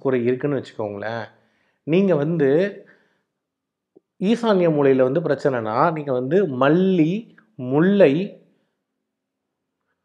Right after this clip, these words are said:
திருநீற்று பச்சை, வெண்தாமரை இந்த செடிகளை வைத்து நீங்க வ-, நீங்க வந்து வழிபடும் பொழுது,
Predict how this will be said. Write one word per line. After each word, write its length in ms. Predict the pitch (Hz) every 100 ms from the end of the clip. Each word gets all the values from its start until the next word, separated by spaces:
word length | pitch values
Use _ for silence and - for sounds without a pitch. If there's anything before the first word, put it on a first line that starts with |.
| _ _ _ _ _ _ _ _ _ _ _ _ -
திருநீற்று 560 | 208 247 240 233 196 190 156
பச்சை, 320 | 135 - 180 214 -
வெண்தாமரை 640 | 156 190 180 151 120 110 - - 175 185
இந்த 140 | 220 240 -
செடிகளை 400 | 208 240 254 180
வைத்து 180 | 160 170 202
நீங்க 160 | 165 147 131
வ-, 120 | - - 180
நீங்க 180 | 170 156 147
வந்து 180 | 156 196 156 131 117 123
வழிபடும் 440 | 165 170 147 131
பொழுது, 300 | 117 113 127